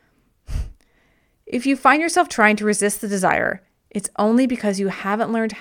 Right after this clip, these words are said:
how not to resist it and how to allow it. Learning to allow and sit with the discomfort of desire is something you can learn.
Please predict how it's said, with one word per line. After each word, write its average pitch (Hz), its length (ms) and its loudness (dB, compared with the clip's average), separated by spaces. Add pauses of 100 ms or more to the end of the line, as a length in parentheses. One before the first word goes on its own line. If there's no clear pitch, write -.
(120)
how 180 500 0
not 240 380 0
to - 220 -8
resist 165 340 -4
it - 240 -6 (100)
and 202 140 -2
how 180 240 0
to 175 260 -10
allow 175 280 -2
it. - 280 -10 (1160)
Learning 240 360 2
to - 200 -4
allow 185 480 2
and 185 160 -2
sit 240 260 2
with 285 120 -2
the 294 80 0
discomfort 214 520 0
of 196 80 -2
desire 175 520 2
is 190 100 -4
something 220 380 2
you 233 100 2
can 202 560 -2
learn. 185 480 -6